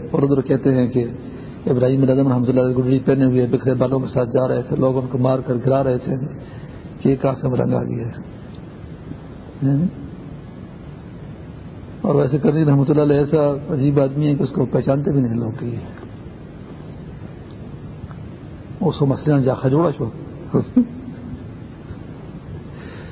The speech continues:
جاخا پشتو میں کہتے ہیں جنجال، اس کو کیا کہتے ہیں؟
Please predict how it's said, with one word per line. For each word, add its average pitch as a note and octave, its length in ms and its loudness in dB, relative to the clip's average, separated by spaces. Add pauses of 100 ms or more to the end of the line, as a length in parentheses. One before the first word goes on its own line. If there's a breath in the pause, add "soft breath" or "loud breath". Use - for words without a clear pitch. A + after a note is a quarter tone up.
(220 loud breath)
جاخا E3+ 260 4
پشتو D#3+ 280 0
میں D3+ 80 6
کہتے D#3+ 220 2
ہیں D3+ 100 4
جنجال، C3+ 280 6
اس C3 120 4
کو C3 100 2
کیا D3+ 160 4
کہتے F3 240 0
ہیں؟ F#3+ 160 2